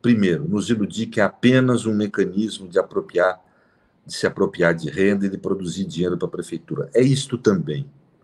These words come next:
Mas é, antes de tudo, um ataque a quem pensa. Um ataque ao meio jurídico. Um ataque a quem deseja justiça, a quem deu a vida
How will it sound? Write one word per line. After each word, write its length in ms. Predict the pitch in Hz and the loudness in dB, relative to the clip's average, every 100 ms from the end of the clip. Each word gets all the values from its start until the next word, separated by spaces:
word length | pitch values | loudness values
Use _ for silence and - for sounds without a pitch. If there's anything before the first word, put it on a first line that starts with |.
| _ _ _ _ - | _ _ _ _ -2
Mas 200 | 110 107 | 0 2
é, 80 | |
antes 440 | 110 143 143 110 - | 4 4 4 0 -4
de 140 | 87 | -6
tudo, 540 | - 110 123 117 120 - | -6 0 0 2 0 0
um 160 | 117 107 | 0 0
ataque 680 | - - - 113 - 104 104 | -2 0 2 2 -2 -6 -6
a 100 | - | -6
quem 240 | - 117 | -2 -2
pensa. 720 | 113 - 110 95 - - - _ _ _ _ _ _ _ _ - | -2 0 2 2 -4 -10 -12 _ _ _ _ _ _ _ _ -4
Um 140 | 110 | 2
ataque 440 | 101 - 120 117 120 | 2 4 4 4 2
ao 80 | 107 | 2
meio 280 | 117 120 | 2 2
jurídico. 840 | 104 110 98 107 85 80 - 65 65 _ _ _ _ _ | 2 -2 -2 -2 -4 -10 -12 -18 -20 _ _ _ _ _
Um 100 | 101 | -2
ataque 500 | 98 - 120 120 - | -2 2 2 4 0
a 40 | |
quem 220 | 110 120 113 | -4 -4 -4
deseja 540 | 104 98 110 107 104 | -4 -2 -2 -2 -6
justiça, 680 | 90 90 - - 120 - 82 | -12 -14 -16 -4 -2 -2 -8
a 20 | |
quem 200 | - 98 | -6 -2
deu 200 | 98 107 | 0 2
a 60 | 85 | 0
vida 580 | - 110 131 104 110 | -2 -2 -2 0 -2